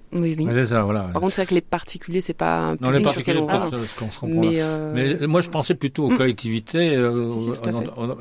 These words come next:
Speaker 2: qui n'ont peut-être pas dans leur environnement, euh, des compétences telles que celles que vous détenez, euh, au sein de la Chambre de commerce. Parce que je, je, ça, j'avais
Speaker 3: Ah oui.
Speaker 2: retenu du premier, du premier entretien avec, euh, Sandrine Battistella,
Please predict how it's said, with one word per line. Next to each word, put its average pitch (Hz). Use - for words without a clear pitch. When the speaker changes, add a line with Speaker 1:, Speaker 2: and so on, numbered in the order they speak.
Speaker 2:
qui 123
n'ont 110
peut-être 117
pas 143
dans 117
leur 110
environnement, 104
euh, 107
des 113
compétences 117
telles 117
que -
celles 127
que -
vous 104
détenez, 131
euh, 117
au 110
sein 131
de 120
la 110
Chambre 104
de 95
commerce. 147
Parce 101
que 95
je, 92
je, 98
ça, 156
j'avais 117
Speaker 3:
Ah -
oui. 95
Speaker 2:
retenu 139
du 107
premier, 123
du 120
premier 131
entretien 117
avec, 104
euh, 101
Sandrine 110
Battistella, 104